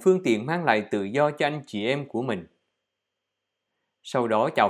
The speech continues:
phái đoàn từ Tòa Thượng phụ Constantinople, đại diện cho Tòa Thượng phụ Bartolomeo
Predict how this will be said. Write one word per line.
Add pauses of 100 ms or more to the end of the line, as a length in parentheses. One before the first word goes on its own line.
phái
đoàn
từ
Tòa
Thượng
phụ
Constantinople, (340)
đại
diện
cho
Tòa
Thượng
phụ
Bartolomeo